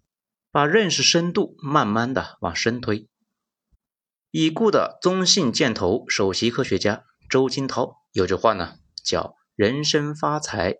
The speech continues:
靠康波”。那什么是康波呢？康波全称是康德拉季耶夫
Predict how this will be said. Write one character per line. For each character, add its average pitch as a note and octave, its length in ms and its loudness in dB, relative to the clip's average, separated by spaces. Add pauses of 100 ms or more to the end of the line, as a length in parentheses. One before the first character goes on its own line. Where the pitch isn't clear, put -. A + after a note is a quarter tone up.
(140)
靠 - 260 0
康 F#2 280 0
波”。 G2 280 -4 (1080)
那 G2+ 100 -2
什 F#2+ 200 -2
么 B2 60 -4
是 D3 100 -2
康 C3+ 240 0
波 C#3+ 160 2
呢？ - 180 -8 (760)
康 G3+ 320 2
波 G3+ 320 2 (160)
全 A2+ 320 0
称 D#3 340 -2
是 G2 640 2
康 E3 240 0
德 C3+ 80 4
拉 C3 220 4
季 B2+ 240 0
耶 A#2+ 100 4
夫 B2+ 300 -4